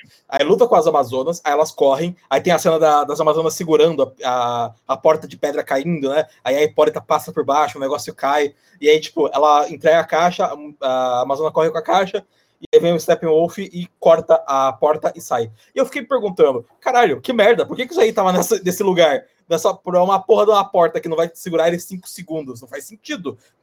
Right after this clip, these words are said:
Foram idi-, foi uma idiotice colocar esse negócio aí, foi só perda de tempo. Mas ne-, no filme do Snyder, agora a gente entende por que isso tá lá.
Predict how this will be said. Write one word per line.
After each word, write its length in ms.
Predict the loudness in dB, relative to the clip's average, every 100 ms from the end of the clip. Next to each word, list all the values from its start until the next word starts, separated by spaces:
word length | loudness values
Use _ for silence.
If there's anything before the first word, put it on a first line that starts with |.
| _
Foram 260 | 0 2 0
idi-, 240 | -2 -10
foi 100 | -6
uma 80 | -4
idiotice 440 | 0 0 2 -2 -2
colocar 280 | 0 0
esse 120 | 0 -2
negócio 260 | -4 -4
aí, 80 | -6
foi 100 | -8
só 80 | -6
perda 200 | -4 -4
de 80 | -4
tempo. 260 | -4 -4 _ _ _ _ -10
Mas 120 | -6
ne-, 260 | 2 2 4
no 160 | 2 2
filme 200 | -2 -4
do 60 |
Snyder, 520 | -6 -2 0 2 0 -4 _ -6
agora 340 | 2 4 4
a 40 | 4
gente 280 | 0 -10
entende 380 | -12 -8 -6 -6
por 100 | -6
que 80 | -6
isso 140 | -4 0
tá 80 |
lá. 240 | 2 2